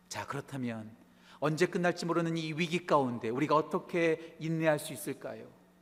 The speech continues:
욥의 인내를 통해서 우리가 어떻게 인내하는지를 배울 수 있다고 저는 생각합니다. 오늘 그,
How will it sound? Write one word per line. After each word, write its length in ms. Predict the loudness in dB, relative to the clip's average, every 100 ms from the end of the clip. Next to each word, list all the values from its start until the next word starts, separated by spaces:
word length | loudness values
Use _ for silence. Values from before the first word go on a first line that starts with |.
| _ _ _ -14 8
욥의 260 | 10 12 10
인내를 320 | 10 8 8
통해서 680 | 4 2 4 6 6 4 2
우리가 220 | 4 6
어떻게 380 | 6 4 0 2
인내하는지를 800 | 4 8 6 6 2 4 4 4
배울 200 | 2 2
수 120 | 0
있다고 260 | -2 -2
저는 240 | 0 -2 -2
생각합니다. 580 | -4 -8 -8 -12 -6 -2
오늘 140 | -2
그, 340 | 0 0 0